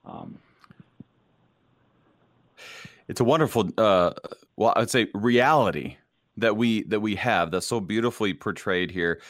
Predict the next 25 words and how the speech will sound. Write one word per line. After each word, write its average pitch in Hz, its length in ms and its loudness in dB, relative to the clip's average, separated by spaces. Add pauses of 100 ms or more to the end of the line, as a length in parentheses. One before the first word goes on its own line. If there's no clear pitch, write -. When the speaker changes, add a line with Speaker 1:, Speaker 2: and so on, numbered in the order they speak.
(140)
Speaker 2:
proclaimed 110 840 0
to 98 240 -2
us, 87 420 0
uh, 82 260 -6 (420)
uh, 82 340 0
in 131 240 2
this 117 220 0
book, 85 480 -4 (400)
which 127 240 2
is 123 160 0
even, 151 640 2
uh, 117 140 -4 (320)
proven 135 640 0
more 127 340 4
and 131 100 4
more. 110 380 4
Like 95 220 0
I 131 60 0
said, 123 280 0
he's 104 160 -4
doing 143 300 -2
a 110 40 2
lot 104 280 2
of 98 120 -4
comparisons 98 960 -4